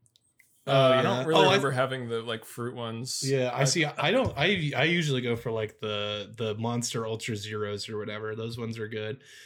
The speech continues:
Speaker 1: But I have seen this one at, uh, the store recently, and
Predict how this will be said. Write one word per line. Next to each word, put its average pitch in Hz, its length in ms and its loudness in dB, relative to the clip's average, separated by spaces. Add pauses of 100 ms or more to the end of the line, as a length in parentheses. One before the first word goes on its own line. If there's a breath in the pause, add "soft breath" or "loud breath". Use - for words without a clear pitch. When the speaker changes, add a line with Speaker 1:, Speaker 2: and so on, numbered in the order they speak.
(140 soft breath)
Speaker 1:
But 139 80 6
I 143 80 6
have 170 340 2
seen 165 280 4
this 143 260 2
one 151 300 2 (100)
at, 120 400 0
uh, 101 460 0 (600)
the 123 120 -6
store 135 420 6
recently, 165 760 0 (120)
and 131 300 4